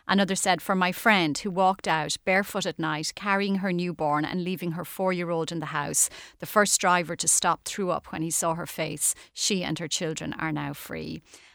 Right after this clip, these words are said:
And for you, Mum, although you escaped, the scars ran too deep. I realise now why you drank so much.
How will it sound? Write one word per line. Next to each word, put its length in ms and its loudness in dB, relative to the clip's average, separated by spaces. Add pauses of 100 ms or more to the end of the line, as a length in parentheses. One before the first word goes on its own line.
And 160 2
for 140 0
you, 240 4
Mum, 400 2
although 300 2
you 160 4
escaped, 640 -2
the 40 -6
scars 480 2
ran 260 -2
too 180 0
deep. 360 -4 (140)
I 80 0
realise 680 0
now 340 0
why 120 -4
you 140 -4
drank 380 0
so 180 0
much. 440 -4